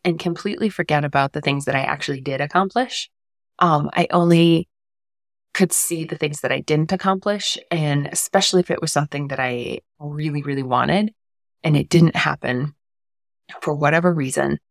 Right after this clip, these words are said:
I would feel like I completely failed altogether, instead of looking at all the things that I did accomplish, all the moments, the beautiful moments in between, and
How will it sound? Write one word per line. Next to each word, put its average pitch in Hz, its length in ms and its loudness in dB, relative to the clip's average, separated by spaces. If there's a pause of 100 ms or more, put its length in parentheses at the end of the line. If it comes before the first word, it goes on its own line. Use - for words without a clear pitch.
(500)
I 170 120 0
would 165 120 2
feel 165 200 2
like 156 200 -2
I 151 100 -4
completely 160 500 -4
failed 147 420 0 (380)
altogether, - 640 -4 (240)
instead 156 380 0
of 151 140 2
looking 156 320 2
at 139 220 -4
all 170 280 -2
the 170 120 -2
things 143 560 -4 (100)
that 151 440 -2
I 151 80 -12
did 151 240 0
accomplish, - 720 -4
all 175 220 2
the 147 320 2 (840)
moments, 170 600 4
the 156 100 -4
beautiful 156 340 -2
moments 143 400 -2
in 160 120 -6
between, 170 640 0 (100)
and 143 420 -2